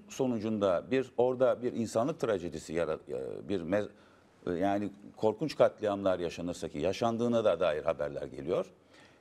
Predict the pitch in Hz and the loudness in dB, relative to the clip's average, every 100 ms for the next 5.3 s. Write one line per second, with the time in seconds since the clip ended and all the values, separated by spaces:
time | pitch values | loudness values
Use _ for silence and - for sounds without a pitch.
0 | _ - 131 120 87 117 151 208 - - | _ 2 2 2 -2 0 2 2 -2 -8
1 | - _ - - 165 139 120 127 131 147 | -20 _ -12 -4 0 0 0 -2 -4 -4
2 | 127 - 104 90 98 151 220 - - _ | -6 -4 -4 -2 -4 -4 -6 -14 -20 _
3 | _ - 95 120 113 120 117 113 107 101 | _ -8 0 2 2 0 0 -2 -2 -4
4 | 110 151 139 131 135 117 87 90 101 104 | -4 -2 -2 -2 -4 -4 -4 -2 -2 0
5 | 92 - - | 0 -2 -8